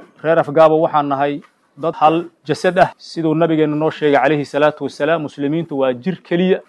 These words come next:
hal jir haan isku nahay, waana midda keenaysa inaan ku faraxno kulankiinna. Ilaahay baan ugu mahad celinaynaa subxaanahu wa tacaala inuu si nabad ah dowradii iyo kulankii noogu furay,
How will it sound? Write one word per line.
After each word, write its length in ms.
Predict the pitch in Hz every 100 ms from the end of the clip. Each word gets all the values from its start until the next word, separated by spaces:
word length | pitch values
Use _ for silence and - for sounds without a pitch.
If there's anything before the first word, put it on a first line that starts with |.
| _
hal 220 | 170 175
jir 160 | 151 196
haan 100 | 151
isku 200 | 143 - 170
nahay, 340 | 160 160 170 - -
waana 300 | 139 143 147
midda 240 | 175 175 165
keenaysa 500 | - 170 165 - 156
inaan 160 | 151
ku 120 | 135 160
faraxno 380 | 156 - 135 127
kulankiinna. 720 | 180 160 147 151 143 156 156 _ _ -
Ilaahay 360 | 143 165 160 151
baan 220 | 147 143
ugu 160 | 147
mahad 200 | 170 143
celinaynaa 380 | 135 156 151 143
subxaanahu 400 | - 123 165 147
wa 60 | 139
tacaala 320 | 143 147 147
inuu 160 | 147 135
si 140 | 165
nabad 220 | 151 156
ah 120 | 147 - -
dowradii 360 | 143 156 170 160
iyo 100 | 139
kulankii 340 | - 156 147
noogu 260 | 143 147 170
furay, 340 | - 180 180